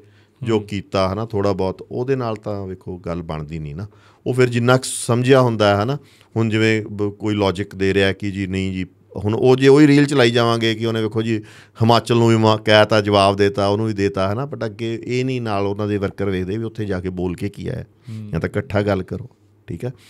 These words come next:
Speaker 1: ਫਿਰ ਵੇਖੋ ਕਿ ਤੁਹਾਡੀ ਐਡਮਿਨਿਸਟ੍ਰੇਸ਼ਨ ਤੋਂ ਅੱਜ ਦੀ ਡੇਟ 'ਚ ਤੁਹਾਡੇ ਡੀ ਸੀ ਭੱਜੇ ਫਿਰਦੇ ਆ, ਰੌਲਾ ਪਾਈ ਫਿਰਦੇ ਆ, ਪਰ ਕੀ ਉਹਨਾਂ ਦੇ ਹੁਣ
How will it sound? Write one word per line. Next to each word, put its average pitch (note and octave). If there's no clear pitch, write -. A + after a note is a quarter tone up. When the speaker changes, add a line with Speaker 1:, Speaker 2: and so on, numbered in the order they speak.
Speaker 1:
ਫਿਰ A#2
ਵੇਖੋ A2
ਕਿ A2+
ਤੁਹਾਡੀ G#2
ਐਡਮਿਨਿਸਟ੍ਰੇਸ਼ਨ G#2
ਤੋਂ G#2
ਅੱਜ G2
ਦੀ G#2
ਡੇਟ G2
'ਚ -
ਤੁਹਾਡੇ G2
ਡੀ F#2
ਸੀ G#2
ਭੱਜੇ F#2
ਫਿਰਦੇ F#2+
ਆ, F#2+
ਰੌਲਾ F#2+
ਪਾਈ F2+
ਫਿਰਦੇ F2+
ਆ, F#2
ਪਰ G2+
ਕੀ G#2+
ਉਹਨਾਂ G#2+
ਦੇ G#2
ਹੁਣ G2+